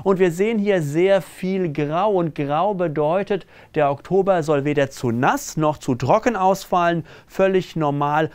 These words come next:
was die Regenmengen angeht. Und wie schaut's aus bei den Temperaturabweichungen? Was berechnet da das Europäische Wettermodell? Naja,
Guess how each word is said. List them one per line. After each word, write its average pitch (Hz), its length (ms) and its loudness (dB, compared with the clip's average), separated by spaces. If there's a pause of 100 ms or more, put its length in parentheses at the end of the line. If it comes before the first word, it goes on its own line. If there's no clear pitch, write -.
(120)
was 131 320 2
die 143 160 2
Regenmengen 123 760 -2
angeht. 156 640 0 (240)
Und 135 180 -2
wie 175 80 -2
schaut's 156 320 0
aus 190 380 -2
bei 170 100 0
den 156 120 -2
Temperaturabweichungen? 180 1300 -2
Was 147 240 0
berechnet 156 640 0
da 156 200 0
das 190 140 0
Europäische 160 760 0
Wettermodell? 208 760 2 (240)
Naja, 131 400 0